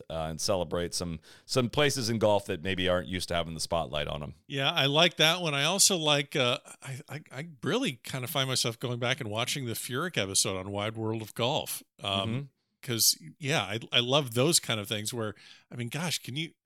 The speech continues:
Speaker 2: like, ten years ago, do you ever think of Champions Tour players or, or any major champions for that matter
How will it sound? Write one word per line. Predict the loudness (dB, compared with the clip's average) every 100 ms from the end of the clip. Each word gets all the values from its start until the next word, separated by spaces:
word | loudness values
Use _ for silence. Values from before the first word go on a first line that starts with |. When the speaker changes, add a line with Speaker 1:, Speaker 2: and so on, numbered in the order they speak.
| -20 _ -16
Speaker 2:
like, | -10 -6
ten | -4 -2 -2
years | -2 -2 -2
ago, | -2 -2
do | -2
you | -6
ever | -6
think | -8 -8 -8 -8
of | -4
Champions | -2 -2 -6 -4
Tour | -2 -2
players | -4 -2 -2 -2
or, | -6
or | -8 -8 -4
any | -4 -2
major | -2 -4 -4
champions | -4 -4 -4 -6 -8
for | -6
that | -6 -4
matter | -6 -4 -8